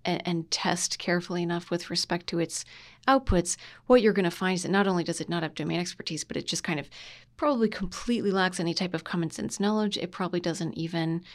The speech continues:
have a lot of the sort of key levels of understanding of what it's even producing. It's just producing stuff that's high probability, you know, and that ends up producing really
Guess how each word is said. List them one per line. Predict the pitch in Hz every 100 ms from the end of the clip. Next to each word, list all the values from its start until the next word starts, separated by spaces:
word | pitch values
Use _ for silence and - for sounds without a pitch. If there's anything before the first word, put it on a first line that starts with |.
| - - _ _ -
have | - 185 170 170 165 - - _ _ _ -
a | 185
lot | 170 170
of | 165 160
the | 151
sort | 147 170
of | 165
key | - 170
levels | 170 160 160 156
of | 170 170
understanding | 165 170 - 170 160 160 160
of | -
what | 156
it's | - -
even | 165 147 - 180 - - -
producing. | - 170 - - - -
It's | -
just | 160 - _ -
producing | 165 160 165 170
stuff | 165 -
that's | - -
high | -
probability, | - 214 - - 104 - -
you | 127
know, | 87 -
and | 175
that | 160 151
ends | 156 160
up | -
producing | - - - 160
really | 170 156